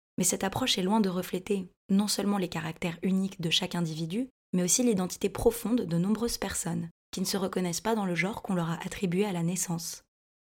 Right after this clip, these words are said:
Et elles s'identifient à un autre genre, le conçoivent plus comme un spectre que comme deux notions opposées, ne se reconnaissent dans aucun genre qui leur sont proposés. Ces personnes, trans, non-binaires, agenres, la liste est absolument non exhaustive,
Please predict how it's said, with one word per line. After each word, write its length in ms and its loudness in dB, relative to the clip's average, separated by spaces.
Et 60 4
elles 100 4
s'identifient 800 0
à 80 0
un 160 2
autre 260 0
genre, 460 -4
le 120 2
conçoivent 420 -2
plus 220 -2
comme 180 -2
un 60 -4
spectre 500 -8
que 80 -2
comme 240 -2
deux 100 0
notions 400 -2
opposées, 460 0
ne 80 2
se 140 0
reconnaissent 460 0
dans 180 -2
aucun 280 0
genre 220 -4
qui 100 -6
leur 140 -2
sont 140 0
proposés. 560 0
Ces 120 -2
personnes, 560 2
trans, 300 0
non-binaires, 800 -2
agenres, 580 -2
la 140 -2
liste 340 -2
est 220 -6
absolument 580 -2
non 140 0
exhaustive, 640 -2